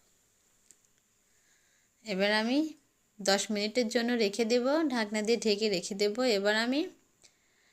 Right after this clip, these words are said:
পাটিসাপটা পিঠার ক্ষীরাটা তৈরি করে নেব।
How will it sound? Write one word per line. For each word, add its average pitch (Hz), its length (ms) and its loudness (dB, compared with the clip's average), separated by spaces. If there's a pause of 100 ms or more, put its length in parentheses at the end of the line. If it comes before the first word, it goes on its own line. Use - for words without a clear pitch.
(580)
পাটিসাপটা 208 680 -2
পিঠার 240 420 0
ক্ষীরাটা 220 460 2
তৈরি 190 280 0
করে 170 240 -4
নেব। 156 260 -6